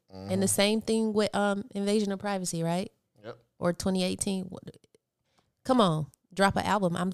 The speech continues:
Speaker 1: I'm growing sick of the features. Like, I be supporting them, but it's like, "God damn, I wanna hear some shit from y'all. I'm tired of y'all hopping on all the girls." Good, y'all support the girls every now and then, but that's all y'all gonna do is just do features?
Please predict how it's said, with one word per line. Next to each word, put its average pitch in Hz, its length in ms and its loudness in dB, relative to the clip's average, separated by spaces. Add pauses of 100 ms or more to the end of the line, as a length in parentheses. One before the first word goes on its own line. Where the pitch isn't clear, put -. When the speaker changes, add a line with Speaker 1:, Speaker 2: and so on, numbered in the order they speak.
Speaker 1:
I'm 202 160 -2
growing 208 240 2
sick - 260 -4
of 196 40 -4
the 190 60 -4
features. 175 640 -6 (760)
Like, 180 140 -8
I 190 80 0
be 196 120 -2
supporting 208 460 2
them, 175 120 0
but 175 100 -2
it's 175 160 -2
like, 165 180 -6
"God 180 300 -4
damn, 180 340 2
I 180 120 0
wanna 180 220 2
hear 185 160 2
some 175 160 -6
shit 180 200 -2
from 170 140 -8
y'all. 170 240 0
I'm 170 100 -4
tired 185 320 -4
of 180 40 -4
y'all 175 200 -2
hopping 175 260 -6
on 165 120 -2
all 160 100 -2
the 160 60 -2
girls." 156 280 -6 (480)
Good, 233 280 2
y'all 202 160 4
support - 500 -2
the 185 60 -10
girls 180 340 -2
every 170 180 0
now 170 220 -2
and 160 100 -4
then, 160 220 -4
but 156 100 -8
that's 196 200 -2
all 175 140 0
y'all 202 200 0
gonna 208 180 -2
do 226 180 0
is 202 100 -2
just 170 200 -4
do 185 160 0
features? 311 560 -6